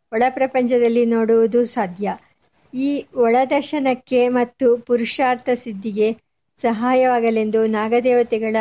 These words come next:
ವಿಗ್ರಹಗಳನ್ನು ಆರಾಧಿಸುವ ಪದ್ಧತಿಯು ಋಷಿ ಸಂಪ್ರದಾಯದಲ್ಲಿ ಬಂದಿದೆ. ಹೊರಗೆ ಕಾಣುವ ನಾಗರ ಹಾವುಗಳಲ್ಲಿಯೂ ಕೂಡ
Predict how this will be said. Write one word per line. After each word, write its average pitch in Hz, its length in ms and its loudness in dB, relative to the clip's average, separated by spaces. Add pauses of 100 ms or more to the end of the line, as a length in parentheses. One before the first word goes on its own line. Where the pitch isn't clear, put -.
ವಿಗ್ರಹಗಳನ್ನು 214 840 -4
ಆರಾಧಿಸುವ 208 720 -4
ಪದ್ಧತಿಯು 208 800 -4 (460)
ಋಷಿ 262 240 -2
ಸಂಪ್ರದಾಯದಲ್ಲಿ 240 840 0
ಬಂದಿದೆ. 190 420 -6 (520)
ಹೊರಗೆ 277 320 0
ಕಾಣುವ 285 480 -2
ನಾಗರ 240 360 0
ಹಾವುಗಳಲ್ಲಿಯೂ 220 1040 -2
ಕೂಡ 196 300 -8